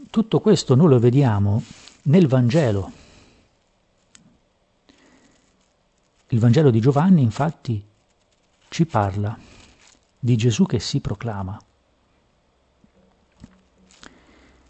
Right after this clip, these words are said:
Egli dice: "Non sia turbato il vostro cuore." Il turbamento evocato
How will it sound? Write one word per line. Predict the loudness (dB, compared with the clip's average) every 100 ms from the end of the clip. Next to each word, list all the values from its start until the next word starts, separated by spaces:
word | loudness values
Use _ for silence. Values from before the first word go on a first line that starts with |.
| _ _ _ _ _ _ _ _ 0
Egli | 2 4 2
dice: | 0 0 0
"Non | 4 4
sia | 4 2 0
turbato | 0 0 0 0 0
il | 0
vostro | -2 -4 -6 -6
cuore." | -2 0 0 -4 -10 -20 _ _ _ _ _ _ _ _ _ _ _ _ _ _ _ _ _ _ _ _ _ _ _ _ _ _ _ _ _ _ _
Il | -6 -2
turbamento | 2 4 4 2 2 -2
evocato | -2 -4 -2 -2 -2 -2 -4 -8